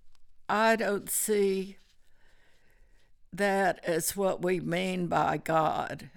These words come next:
At least, let me say, it's not what I mean by God or what I understand by God. To me, God means instead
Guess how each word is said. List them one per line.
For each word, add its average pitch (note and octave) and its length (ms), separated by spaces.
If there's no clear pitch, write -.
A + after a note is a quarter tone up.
At D#3+ 240
least, G3+ 560
let - 260
me E3+ 140
say, E3 580
it's - 260
not F#3+ 360
what F3 220
I F#3 360
mean D#3 420
by D3+ 280
God - 580
or - 80
what E3+ 240
I E3+ 380
understand E3 880
by - 220
God. - 560
To G#3 80
me, G3 680
God G#3 480
means F#3 520
instead E3+ 960